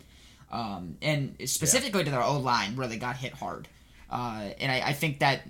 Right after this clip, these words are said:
Speaker 1: obviously kinda costed them in the end. I've seen some pretty bad takes about the Bengals where people are like, "They should retool the offensive line again." I don't think the O-line was the problem. They just got hurt at the end,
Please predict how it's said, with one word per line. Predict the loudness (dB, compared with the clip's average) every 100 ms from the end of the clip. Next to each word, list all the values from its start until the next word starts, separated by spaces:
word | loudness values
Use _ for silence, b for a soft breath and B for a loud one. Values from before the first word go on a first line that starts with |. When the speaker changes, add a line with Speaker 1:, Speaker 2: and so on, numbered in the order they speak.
| 0
Speaker 1:
obviously | 2 4 2 -2
kinda | -2 -2 -2
costed | -2 -2 -4
them | -4 -6
in |
the | -6 -6
end. | -8 -10 B
I've | 8 8
seen | 8 4
some | 0
pretty | 4 2 4
bad | 4 4 2
takes | 2 2 2
about | 2 0
the |
Bengals | -2 -2 -2 -2
where | -2
people | -2 -2
are | -2
like, | -2
"They | -2
should | -2 -2
retool | -4 -2 -2 -2 -2
the | -2
offensive | -2 -4 -4 -6 -4
line | -4 -4
again." | -2 -2 -2 -4 B B B 8
I | 8
don't | 8
think | 0 0
the | 0
O-line | 2 2
was | 0
the |
problem. | 0 0 0
They |
just | 0 2
got | 2
hurt | 0 -4 -2
at | -4
the | -4 -6
end, | -6 -10